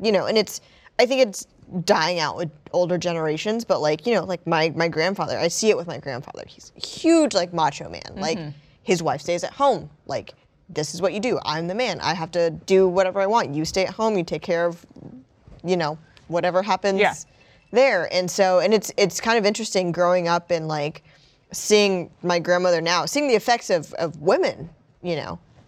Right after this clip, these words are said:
Speaker 1: that, that happen. Um, because my mom's, like, the total opposite. My mom's, like, you know, she went to college. She, like,
Speaker 2: Super strong.
Speaker 1: super strong, you know, very, very great, uh, role model. And, you know, my, <laughs> my, my mom and my grandma get into an argument, and it's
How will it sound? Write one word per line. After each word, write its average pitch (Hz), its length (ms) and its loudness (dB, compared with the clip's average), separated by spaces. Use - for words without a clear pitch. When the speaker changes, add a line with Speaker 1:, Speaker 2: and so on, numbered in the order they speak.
Speaker 1:
that, 165 340 2
that 175 180 0
happen. 160 540 -2
Um, 147 440 -4
because 190 220 2
my 190 100 2
mom's, 202 460 2
like, 165 180 -2
the - 100 -20
total 208 300 4
opposite. - 340 -2
My - 80 -8
mom's, 139 320 -8
like, - 160 -12
you 165 120 -8
know, - 120 -20
she - 140 -14
went - 80 -14
to - 60 -16
college. 233 420 2
She, 156 240 -4
like, 110 120 -4
Speaker 2:
Super 160 100 -8
strong. 151 340 -10
Speaker 1:
super - 280 -6
strong, 160 420 -4
you 143 100 -6
know, 101 240 -10
very, 185 380 4
very 180 280 4
great, 190 380 2
uh, 143 420 0
role 185 200 4
model. 160 400 2
And, 165 540 0
you 208 120 4
know, 170 120 4
my, 165 180 2
<laughs> - 100 -20
my, 214 220 -4
my 226 220 0
mom 220 180 2
and 202 80 -2
my 180 100 -2
grandma 170 380 -2
get 170 200 -2
into 165 200 -4
an 151 60 -4
argument, 165 340 -2
and 165 80 -4
it's 180 160 -6